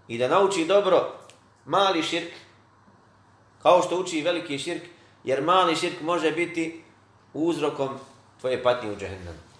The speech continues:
Da uđeš u vatru. Jer ovdje kaže poslanik sam se, وَمَنْ مَاتَ يُشْرِكُ بِاللَّهِ شَيْئًا دَخَلَ النَّارَ. Onaj ko umre čineći Allahu širk. Pa makar, kaže ovdje še'an,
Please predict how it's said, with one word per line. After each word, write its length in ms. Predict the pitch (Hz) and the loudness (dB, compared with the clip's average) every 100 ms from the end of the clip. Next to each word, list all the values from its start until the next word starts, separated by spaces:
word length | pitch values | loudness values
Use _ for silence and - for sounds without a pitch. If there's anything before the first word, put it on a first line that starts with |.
| - - - - _ _ _ _ - | -20 -20 -20 -20 _ _ _ _ -8
Da 60 | |
uđeš 340 | 123 143 110 107 | -6 -4 -6 -4
u 60 | |
vatru. 320 | 110 110 - 95 | -4 -4 -6 -2
Jer 100 | 123 | 4
ovdje 240 | 170 160 | 4 4
kaže 260 | 175 165 160 | 4 2 0
poslanik 360 | 156 175 170 | -4 -6 -6
sam 120 | 170 | -6
se, 200 | 165 165 - - _ _ | -2 -2 -2 -12 _ _
وَمَنْ 300 | 139 165 165 | -4 -2 0
مَاتَ 260 | 180 208 202 | 4 4 4
يُشْرِكُ 500 | 175 233 240 202 185 | -2 -2 -4 -6 -4
بِاللَّهِ 460 | 180 180 170 147 | -4 0 2 2
شَيْئًا 360 | 139 208 - 160 | 0 -2 -2 -2
دَخَلَ 260 | 160 127 117 | 0 0 -2
النَّارَ. 280 | 98 90 85 - _ _ _ | -6 -12 -16 -20 _ _ _
Onaj 340 | 175 220 202 170 | 4 6 6 2
ko 60 | 170 | -2
umre 400 | 180 247 247 240 240 233 - - - | 0 0 4 8 8 8 0 -16 -10
čineći 480 | 226 240 208 175 170 | -6 -2 -2 0 2
Allahu 400 | 160 165 151 139 | 4 4 2 -2
širk. 200 | 139 - - - _ _ _ _ _ _ _ _ _ _ _ _ _ _ _ - | -8 -10 -16 -20 _ _ _ _ _ _ _ _ _ _ _ _ _ _ _ -8
Pa 100 | 123 | -2
makar, 300 | 185 - 165 - | 0 0 -2 2
kaže 220 | 170 180 | 2 2
ovdje 180 | 180 170 | 2 2
še'an, 360 | 196 196 131 | 4 4 4